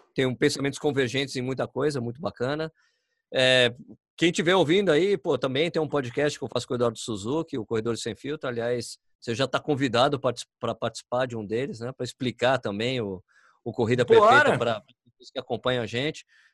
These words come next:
Speaker 1: Já tá convidado pra, pra semana que vem, né?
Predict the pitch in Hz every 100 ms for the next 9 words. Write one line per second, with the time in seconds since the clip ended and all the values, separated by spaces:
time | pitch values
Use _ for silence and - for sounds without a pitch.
0 | _ 143 147 - 175 156 139 147 147 139
1 | 127 110 101 113 143 - 117 120 120 110
2 | 117 107 143 170 - _ _ _ _ 113